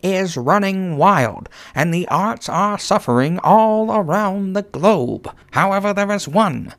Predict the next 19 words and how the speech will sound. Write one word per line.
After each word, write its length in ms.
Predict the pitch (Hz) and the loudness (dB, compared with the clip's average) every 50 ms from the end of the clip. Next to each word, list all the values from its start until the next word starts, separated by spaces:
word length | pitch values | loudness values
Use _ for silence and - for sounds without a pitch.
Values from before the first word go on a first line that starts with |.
| _ - | _ -2
in 180 | - 208 202 160 | 0 0 2 2
Morristown, 760 | 143 190 240 247 233 - - - - 196 240 233 233 233 226 | 0 0 0 0 -2 -6 -8 -4 0 0 0 2 0 -2 -2
Tennessee. 760 | - 185 220 254 247 - - 208 233 214 147 - - - - - _ _ - | 0 0 0 0 0 -2 0 0 0 2 0 -2 -4 -8 -14 -18 _ _ -2
Encore 680 | 196 233 247 247 247 226 190 - 190 214 233 233 233 | -2 0 0 0 0 -2 -2 0 0 0 2 0 -2
Theatrical 580 | - - 196 185 170 - - - 110 117 110 101 | -4 -4 -6 -4 -4 -4 -4 -4 -6 -6 -6 -6
Company 640 | - - 113 98 104 98 98 107 113 131 156 175 - - - - - _ - | -4 -4 -4 -2 -2 -2 -2 -2 -2 -2 -2 -4 -6 -8 -20 -20 -10 _ 4
is 240 | 185 233 220 - - | 4 4 4 2 -4
preaching 680 | - - 185 220 208 - - 139 127 107 104 107 - - | -4 0 2 2 2 0 -4 -6 -6 -6 -6 -8 -8 -6
passion 760 | - 165 202 226 202 - - 208 208 214 214 220 233 233 254 - | -4 -2 0 -2 -2 -2 -2 -2 -2 -2 -2 -4 -4 -6 -6 -6
over 540 | - 165 190 196 165 165 175 185 196 208 196 - | -4 -2 0 0 0 0 0 0 0 -2 -2 -2
the 140 | 156 180 | -4 -4
pandemic. 1120 | 180 - - 175 208 208 196 190 196 202 202 180 139 175 208 202 151 117 - _ - - - _ _ _ _ _ _ _ _ | -4 -4 -4 -4 -4 -4 -4 -4 -4 -4 -4 -2 0 0 0 0 0 -4 -6 _ -20 -20 -20 _ _ _ _ _ _ _ _
Follow 540 | - - - 151 196 208 208 208 208 214 202 | -8 0 2 2 4 4 4 2 2 0 0
along 480 | 190 180 190 208 196 165 131 117 110 110 | 2 2 2 2 2 0 -2 -4 -2 -2
with 160 | 120 127 - | -2 -2 0
the 80 | 147 | -2
hashtag 720 | 143 135 151 196 247 - - - - 120 135 156 180 214 208 - - - - _ _ _ - | -2 -2 -2 -2 -4 -4 -6 -8 -6 -6 -4 -4 -4 -6 -8 -8 -14 -20 -20 _ _ _ -2
Encore 840 | 170 226 254 247 240 208 - - 190 180 175 185 202 226 254 247 - | 0 0 2 0 -2 -2 0 2 2 2 2 0 -2 -2 -4 -6 -8
Intermission. 1000 | - - 180 208 208 - 220 220 208 170 151 170 165 - - 117 - - - - | -6 -4 -4 -2 -2 -2 -2 -2 0 0 -2 -2 -4 -4 -6 -8 -8 -10 -12 -18